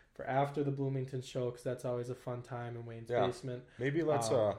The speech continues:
Speaker 2: yeah, I mean,
Speaker 1: could
Speaker 2: we can talk
Speaker 1: possibly
Speaker 2: about
Speaker 1: have
Speaker 2: it.
Speaker 1: Nick on, you know, or we could just do two. We could honestly, we could, we
Speaker 2: Do
Speaker 1: could
Speaker 2: one
Speaker 1: crank
Speaker 2: mid,
Speaker 1: out
Speaker 2: mid
Speaker 1: two.
Speaker 2: next week.
Speaker 1: Yep.
Speaker 2: And then have one maybe next weekend.
Speaker 1: Yeah.
Speaker 2: Or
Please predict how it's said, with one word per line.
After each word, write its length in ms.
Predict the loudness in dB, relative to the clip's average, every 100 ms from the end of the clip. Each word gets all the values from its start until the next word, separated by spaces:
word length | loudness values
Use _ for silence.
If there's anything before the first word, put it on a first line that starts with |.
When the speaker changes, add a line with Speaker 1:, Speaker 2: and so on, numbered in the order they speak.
| -6 -12 0
Speaker 2:
yeah, 140 | 2
I 20 |
mean, 180 | 2 0
Speaker 1:
could 140 | 0
Speaker 2:
we 60 | 2
can 80 | 2
talk 80 | 6
Speaker 1:
possibly 260 | 6 6
Speaker 2:
about 120 | 6 6
Speaker 1:
have 80 | 6
Speaker 2:
it. 60 |
Speaker 1:
Nick 260 | 4 2 2
on, 380 | 2 2 0 0
you 100 | 2
know, 120 | 2
or 220 | 4 4
we 100 | 4
could 160 | 2 0
just 200 | -4 -4
do 100 | -4
two. 260 | -2 0
We 120 | 0
could 100 | 0 2
honestly, 380 | 2 0 0
we 120 | -2 -2
could, 200 | -4 -6
we 60 | 0
Speaker 2:
Do 80 | 4
Speaker 1:
could 80 | 6
Speaker 2:
one 100 | 6
Speaker 1:
crank 140 | 6
Speaker 2:
mid, 100 | 6
Speaker 1:
out 200 | 6 2
Speaker 2:
mid 140 | 2 4
Speaker 1:
two. 40 |
Speaker 2:
next 300 | 4 2 0
week. 320 | 0 -2 -4 _ _
Speaker 1:
Yep. 320 | 0 2 2 -2 -20 _ _
Speaker 2:
And 160 | -4 0
then 220 | 2 0 0
have 280 | 0 0
one 380 | 0 0 0 -4 -8
maybe 320 | -2 -2 0
next 380 | 0 -2 -2 -6
weekend. 580 | -8 -6 -4 -6 -6 -12 -18 _ _ -4
Speaker 1:
Yeah. 180 | 2 4
Speaker 2:
Or 280 | 4 0